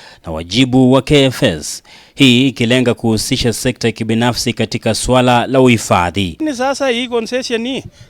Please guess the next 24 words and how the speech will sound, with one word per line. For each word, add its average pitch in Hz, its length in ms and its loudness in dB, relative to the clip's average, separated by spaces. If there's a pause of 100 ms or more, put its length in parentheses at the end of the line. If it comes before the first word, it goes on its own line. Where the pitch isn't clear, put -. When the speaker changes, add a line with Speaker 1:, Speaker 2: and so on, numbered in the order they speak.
(100)
Speaker 2:
kama 262 240 -2
ni 233 100 -4
ya 226 140 0
mtu 247 320 -6
binafsi 226 420 -6
wamesikilizana 202 840 -6
na, 185 180 -8 (420)
na, 185 160 -4
na, 202 220 -12
na, 208 200 -10
na 202 180 -6
wazungu 180 480 -2
yao, 240 380 2 (220)
warudishe 180 560 -2
wazungu 190 440 -4
watafutie 156 560 -8
mahali 120 380 -6
ingine. 110 280 -10 (460)
Lakini 139 340 -6
si 127 160 -12
hapa. 113 280 -8 (600)
Especially 247 680 -4
nyinyi, 208 460 -2 (680)
viongozi. 175 640 0